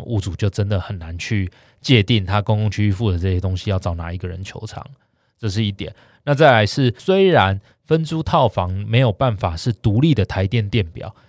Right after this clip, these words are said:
但至少它有一个独立的电表，用多少收多少，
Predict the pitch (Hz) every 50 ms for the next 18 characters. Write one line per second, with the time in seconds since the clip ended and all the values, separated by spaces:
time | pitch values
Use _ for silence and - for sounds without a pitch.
0 | _ _ _ - 190 165 151 - 190 175 120 104 98 85 85 - 131 135 120 98
1 | - 107 101 - 104 113 131 120 101 92 - 120 101 92 92 87 90 110 120 117
2 | 107 117 113 113 - - 82 78 - 127 110 110 107 107 95 95 95 - 95 -
3 | -